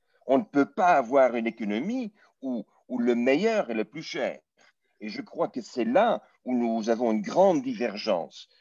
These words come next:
Je n'accepte pas de réduire la circularité à la récupération des déchets et de créer quelques emplois. Je refuse de continuer d'essayer que les produits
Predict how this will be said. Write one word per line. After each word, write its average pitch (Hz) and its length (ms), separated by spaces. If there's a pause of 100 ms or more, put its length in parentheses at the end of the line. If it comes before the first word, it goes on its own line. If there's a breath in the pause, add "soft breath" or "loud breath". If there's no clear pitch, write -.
Je 117 160
n'accepte - 480 (140)
pas 247 240 (220 loud breath)
de 127 140
réduire 113 640 (220)
la 104 160
circularité 117 1300 (320 soft breath)
à 107 100
la 110 140
récupération 104 960
des 98 220
déchets 92 520 (280 soft breath)
et 110 80
de 101 100
créer 98 400
quelques 92 420
emplois. 160 480 (380 soft breath)
Je - 200
refuse 135 1000 (220 soft breath)
de 123 160
continuer 123 880
d'essayer 117 880
que - 100
les 110 180
produits 104 540